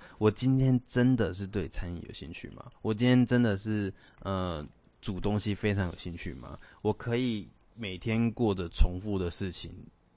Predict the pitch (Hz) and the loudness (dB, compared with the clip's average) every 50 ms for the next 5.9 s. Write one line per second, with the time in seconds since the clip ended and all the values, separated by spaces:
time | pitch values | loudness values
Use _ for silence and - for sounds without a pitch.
0 | _ _ _ _ _ _ _ - - - - - 135 123 107 98 95 87 80 69 | _ _ _ _ _ _ _ -20 -20 -20 -8 -2 0 2 2 2 -2 -4 -6 -8
1 | 73 - _ - - - 104 87 82 - 95 90 95 95 95 107 98 90 - - | -12 -14 _ -8 -6 -6 -6 -6 -6 -6 -6 -4 -4 0 0 0 0 0 -4 -6
2 | - - - - - - 85 80 71 57 57 - - _ - - - - _ _ | -10 -12 -12 -12 -12 -12 -10 -10 -10 -10 -12 -14 -16 _ -20 -20 -20 -20 _ _
3 | _ _ _ _ _ _ _ _ _ _ - 107 110 101 101 95 95 95 101 98 | _ _ _ _ _ _ _ _ _ _ -2 -2 2 2 2 2 2 0 0 4
4 | - 127 127 120 107 101 90 87 - 113 107 98 92 92 - - 110 101 95 90 | 6 8 8 8 6 4 2 2 4 4 4 4 4 2 -2 -4 -6 -6 -4 -6
5 | 104 95 95 87 85 - - - _ _ - 107 107 123 123 127 135 120 | -6 -6 -6 -8 -10 -14 -16 -20 _ _ -8 -4 -2 0 0 2 2 0